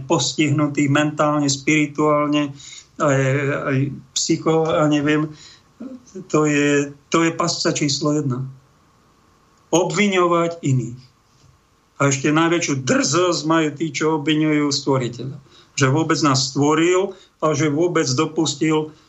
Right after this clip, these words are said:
aj nejaké padlé bytosti, ktoré mal dávno anihilovať, podľa nášho názoru. A on to neanihiloval,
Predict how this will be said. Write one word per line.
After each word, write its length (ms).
aj 160
nejaké 400
padlé 320
bytosti, 640
ktoré 240
mal 240
dávno 400
anihilovať, 640
podľa 240
nášho 320
názoru. 480
A 80
on 80
to 80
neanihiloval, 1040